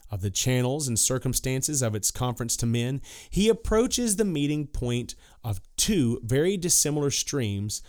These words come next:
of his theology, his doctrine of grace and his doctrine of the church. And he is sadly deflected from the natural course of his theology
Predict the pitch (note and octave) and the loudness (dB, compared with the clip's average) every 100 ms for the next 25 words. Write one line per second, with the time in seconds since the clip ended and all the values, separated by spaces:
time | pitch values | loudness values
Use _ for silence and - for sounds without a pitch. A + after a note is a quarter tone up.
0 | - - A2+ A2 - C#3 C3+ A2+ - - | -10 -2 0 2 2 2 0 -2 -6 -12
1 | - _ _ _ - - - C3 F#2+ G2 | -20 _ _ _ -20 -20 -2 0 2 0
2 | - E3+ E3+ D#3 C#3+ D#3 - - - - | 0 0 0 2 2 2 0 -2 -6 -12
3 | - C#3 D3 B2 A2 D3 F#3 - A#2 A#2+ | -2 2 2 2 2 2 2 -2 -2 -2
4 | C3+ A#3+ G#3 - - - _ _ _ _ | -2 -2 -4 -8 -16 -18 _ _ _ _
5 | - - - E3+ F#3+ E3+ - - A3+ B3 | -18 -6 2 4 6 6 6 6 4 4
6 | A3 G#3 D#3+ D3+ - F3+ E3 - G#2 - | 2 0 0 -4 -2 -2 0 -2 -6 -4
7 | A#2 A#2 A#2+ C3 - C#3+ C#3+ - A#2 A2 | -2 0 0 -2 -2 -2 -2 -2 -2 -2
8 | A2+ A2+ - A#2+ G#2 G#2 G2+ A2+ | -2 -2 -2 -2 -2 -2 -2 -4